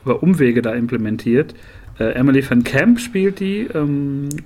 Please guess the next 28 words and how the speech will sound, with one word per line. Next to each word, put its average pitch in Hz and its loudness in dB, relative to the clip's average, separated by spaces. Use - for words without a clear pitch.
spielt 139 0
da 120 2
erstmal 127 -2
so 127 -2
eine 117 2
untergeordnete 151 -2
Rolle, 131 0
hat 160 -2
aber 131 0
so 127 0
ein 120 2
paar 120 -4
Kernmomente 170 -4
auch, 175 -10
äh, - -6
die 151 -2
ganz 156 -4
gut 170 -6
sind. 170 -4
Ähm, 120 -4
man 113 -2
sieht 120 -2
Harry 131 2
Atwell 165 0
wieder 160 0
als 151 -6
Peggy 160 -2
Carter. 151 -6